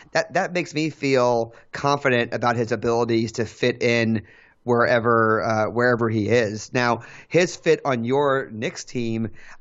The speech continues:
I don't, uh, uh, this specific Knicks team, I don't, I don't know. I don't know enough about, about your players to, uh, to really have a take on that. But I think that, I, I think that in a world in which the Knicks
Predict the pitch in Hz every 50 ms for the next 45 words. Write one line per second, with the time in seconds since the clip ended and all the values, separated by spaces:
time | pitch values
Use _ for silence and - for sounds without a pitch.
0 | - 123 127 135 143 143 139 - - - 139 - - 143 - 139 135 - 135 131
1 | 110 127 147 143 - - 131 - 143 127 123 110 123 139 - - - - 127 120
2 | 117 117 113 110 - - - - - - - - - - - 123 127 147 147 151
3 | 147 143 135 - - - - 120 127 135 143 139 123 139 127 127 135 139 139 135
4 | 139 143 143 139 135 139 135 143 120 123 127 123 123 127 - - _ _ - 131
5 | 120 123 123 - 120 127 - - 127 123 123 123 127 131 131 120 - - - 127
6 | 120 120 117 113 113 113 113 107 107 - 120 117 120 123 123 120 117 117 113 117
7 | 107 - - 113 117 113 - 131 139 147 156 160 170 185 202 - - - - -
8 | - - 147 147 139 131 117 113 - 143 143 147 143 - - 131 127 127 127 -
9 | _ _ _ - - 135 131 131 - - 135 135 131 127 - 156 165 170 180 165
10 | - 135 143 139 135 113 117 117 113 131 120 127 127 120 120 123 - - - 117
11 | 113 113 120 120 - - - -